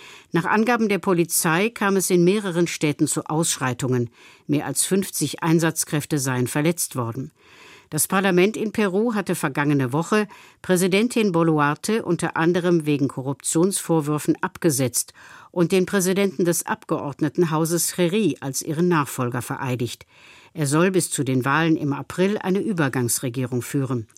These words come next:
In Peru kommt es seit Wochen zu Protesten gegen eine Zunahme von Gewalt und Erpressungen durch kriminelle Banden.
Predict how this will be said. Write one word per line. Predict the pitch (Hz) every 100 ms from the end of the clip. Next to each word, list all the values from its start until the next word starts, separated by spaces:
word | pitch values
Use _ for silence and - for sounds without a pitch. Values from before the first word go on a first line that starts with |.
| _ - - - -
In | 190 180
Peru | 208 190 247
kommt | - 233 -
es | 202 -
seit | 165 -
Wochen | 196 - 185
zu | 170
Protesten | 147 139 - 175 175 - 175 165 - -
gegen | - 160 165
eine | 151 143
Zunahme | - - 214 202 180 175
von | - 135
Gewalt | 135 123 143 196 -
und | 160 -
Erpressungen | 143 - 156 - 180 175 160
durch | 147 -
kriminelle | 156 139 131 127 135
Banden. | 151 165 160 127